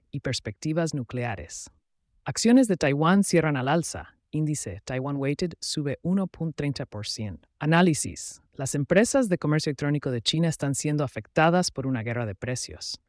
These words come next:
Ministro de Corea del Sur viaja a Estados Unidos. Para resolver consecuencias de gran redada migratoria, Sanofi mejorado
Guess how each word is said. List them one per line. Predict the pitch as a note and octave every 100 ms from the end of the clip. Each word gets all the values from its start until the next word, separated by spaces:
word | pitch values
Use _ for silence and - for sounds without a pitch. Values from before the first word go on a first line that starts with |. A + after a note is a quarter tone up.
| _ _ _ _ _ _ _ -
Ministro | C#3+ E3 -
de | G#3
Corea | - D3+ D3
del | C3+
Sur | - D#3+ E3
viaja | D3 D3 C#3 D3+
a |
Estados | B2+ - G#2+ -
Unidos. | G#2 G#2 G#2 G2 E2 - - _ -
Para | D3+ D#3
resolver | D#3 E3 D#3 F#3+
consecuencias | G3 E3+ D#3 D#3+ D#3+ E3+
de | D3
gran | C#3 D3 D#3+
redada | D#3 C#3+ C#3+
migratoria, | C3+ A#2 G#2+ C3 B2+ G#2 G2
Sanofi | A#2+ C3 C#3 D#3
mejorado | D3 B2+ - A#2 B2 C3